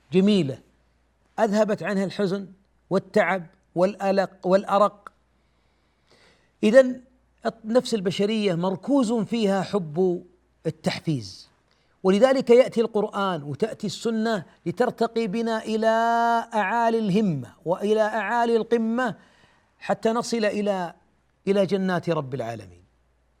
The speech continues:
ما رأيكم أن نتواصى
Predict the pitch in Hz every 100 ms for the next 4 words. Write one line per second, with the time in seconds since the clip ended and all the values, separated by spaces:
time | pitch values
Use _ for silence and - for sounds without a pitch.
0 | _ _ _ _ _ _ _ 175 226 254
1 | 262 254 240 233 214 214 226 226 196 -
2 | 170